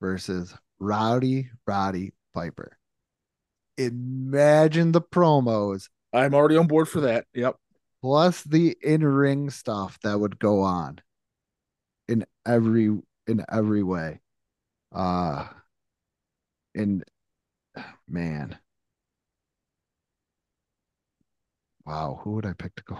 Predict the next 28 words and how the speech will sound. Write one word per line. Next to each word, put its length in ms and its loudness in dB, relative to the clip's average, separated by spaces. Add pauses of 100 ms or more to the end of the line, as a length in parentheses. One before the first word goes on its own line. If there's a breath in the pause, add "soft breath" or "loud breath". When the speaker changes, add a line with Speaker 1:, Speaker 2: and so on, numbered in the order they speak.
(100)
Speaker 1:
<laughs> 20 -20
over? 300 0
I 60 -4
never 240 2
thought 240 0
about 260 -4
this 220 -8
until 220 -4
now. 300 -2 (2250)
I'd 160 -8
probably 280 0
pick 220 -6
Piper. 480 -4 (2250)
I'd 160 -6
pick 200 -2
Piper. 220 2
Speaker 2:
Here's 140 4
the 80 0
thing 180 0
about 240 4
both 200 4
of 60 -2
these 160 0
guys 260 0
in 60 -6
their 100 -4
prime, 380 -2
too. 460 -2